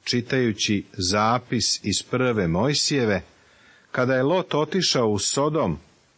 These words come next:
pa se tako uključio u politiku, izgubio veći deo porodice, zaključio bih da nije bio spasen. Čak i kada čitaš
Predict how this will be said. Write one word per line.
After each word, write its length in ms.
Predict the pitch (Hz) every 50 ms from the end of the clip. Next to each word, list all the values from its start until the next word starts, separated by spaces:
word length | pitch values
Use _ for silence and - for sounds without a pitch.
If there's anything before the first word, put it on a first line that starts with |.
| _ _ _ _ _ _ _ _
pa 100 | - 110
se 180 | 107 - - 104
tako 340 | - 127 135 131 - - 127
uključio 640 | 110 - - 107 113 120 127 123 - 151 135 107
u 80 | 98 90
politiku, 680 | - - 101 98 110 123 123 - - 135 - - - 92
izgubio 520 | 87 85 85 87 117 127 127 139 131 110
veći 320 | 98 110 117 107 - 110 95
deo 240 | 95 110 107 92
porodice, 760 | 82 - - 95 104 123 147 147 139 131 123 - - 107 87 - - _ _ _ _ _ _ _ _ _ _ _ _ _ _ _ _ _ _
zaključio 760 | - 95 95 92 - - 107 127 147 160 160 - - 196 190
bih 360 | 170 165 175 151 - - - - _ _ _ _ _ _ _ _ -
da 220 | - 95 113 131 127
nije 260 | 123 123 117 107 98
bio 280 | 87 90 87 85 80
spasen. 680 | 80 - - - - 101 101 104 104 - - - 82 80 - - _ _ _ _ _ _ _ _ _ _ _ _ _ _ _ _ _ _ _ _ _ _ _ _ _ _ _ _ _ _
Čak 480 | - - 151 156 139 - - - - -
i 140 | - 131 113
kada 320 | 107 - 120 113 107 107 101
čitaš 800 | - - - 143 147 143 - 151 143 117 - - - - -